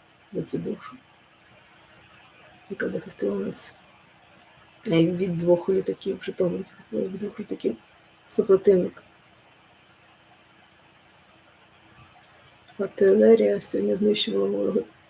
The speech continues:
під Житомиром. Серце б'є за всю Україну. Я радію, тому що Київ захищають, що розбили знов колону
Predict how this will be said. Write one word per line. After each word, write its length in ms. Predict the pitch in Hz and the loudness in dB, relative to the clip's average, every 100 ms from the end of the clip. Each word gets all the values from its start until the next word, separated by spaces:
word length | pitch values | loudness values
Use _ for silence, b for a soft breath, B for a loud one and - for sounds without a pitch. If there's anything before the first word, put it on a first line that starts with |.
| _ | _
під 120 | - | -6
Житомиром. 540 | 185 - 196 190 202 226 _ _ _ _ _ _ _ _ _ _ _ _ _ _ _ _ _ _ _ - | -4 -2 -2 -2 -8 -12 _ _ _ _ _ _ _ _ _ _ _ _ _ _ _ _ _ _ _ -4
Серце 340 | - 269 - 226 | 4 6 8 8
б'є 120 | 208 | 8
за 100 | 208 | 6
всю 220 | - 240 | 4 4
Україну. 420 | 233 226 220 220 B B B B B B 214 | 6 8 8 4 B B B B B B -6
Я 340 | 190 208 233 | 0 6 6
радію, 580 | 214 185 202 208 202 226 _ _ _ _ _ _ _ _ _ _ - | 6 2 2 2 0 -6 _ _ _ _ _ _ _ _ _ _ -6
тому 260 | 180 180 | -2 4
що 280 | - - 180 | 4 4 2
Київ 320 | - 226 208 | 2 4 4
захищають, 880 | 190 - - - 196 180 - - - _ _ _ _ _ _ _ _ _ _ _ _ _ _ _ _ _ _ _ _ _ _ _ _ _ _ | 2 -4 -2 0 0 -2 -6 -10 -20 _ _ _ _ _ _ _ _ _ _ _ _ _ _ _ _ _ _ _ _ _ _ _ _ _ _
що 220 | - - | -10 -4
розбили 440 | 190 180 196 196 165 | -4 -2 2 2 2
знов 260 | 196 196 | 0 -2
колону 460 | - 185 190 - | -2 -2 -2 -4